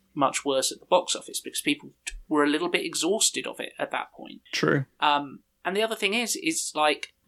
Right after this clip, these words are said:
Speaker 1: you do wonder when these films make so much money, they cost so much money, you have a, a, a there's literally, what are they called? The, the Lucasfilm Story Group, is it?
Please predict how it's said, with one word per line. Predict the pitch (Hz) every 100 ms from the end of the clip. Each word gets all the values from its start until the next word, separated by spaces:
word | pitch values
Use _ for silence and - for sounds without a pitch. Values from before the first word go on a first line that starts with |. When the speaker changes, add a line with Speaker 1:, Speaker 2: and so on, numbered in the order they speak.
| -
Speaker 1:
you | 151
do | 170 202
wonder | 185 196 170 127 110
when | 147 143 143 131 - _ -
these | 143 139
films | 190 175 165
make | 156 170
so | 214
much | 190 -
money, | 151 135 131
they | 135
cost | - 165 -
so | 131
much | 120 135
money, | 127
you | 110 135 131
have | 165 170 -
a, | 147 - _ -
a, | 131 - 147
a | - _ _ _
there's | 139 139 165
literally, | 185 170 165 156 -
what | 143 139
are |
they | 131
called? | 131 131
The, | 135 127 -
the | -
Lucasfilm | 131 156 160 151 - 143 135
Story | - - - - 160 160 175
Group, | 175 220 233 233
is | 254
it? | 262